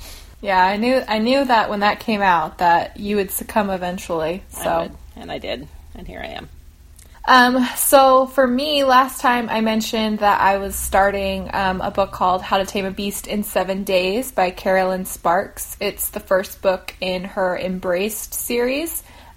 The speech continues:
Speaker 1: Um, so she only has two books out so far in that series, and I read both of them. Uh, the, the second book is called "So I Married a Sorcerer." and I think I might make you read this some, sometime.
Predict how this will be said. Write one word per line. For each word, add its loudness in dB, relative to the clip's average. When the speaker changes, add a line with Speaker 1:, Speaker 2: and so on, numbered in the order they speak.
Speaker 1:
Um, 0
so 4
she -2
only 2
has 0
two -2
books 0
out 0
so 0
far 2
in -4
that 0
series, -6
and -4
I -2
read -4
both -4
of -12
them. 0
Uh, 4
the, -4
the 0
second 0
book -4
is -6
called 0
"So -4
I 0
Married -2
a -12
Sorcerer." -4
and 2
I 4
think -2
I 4
might 2
make -2
you -2
read 0
this -4
some, -4
sometime. -2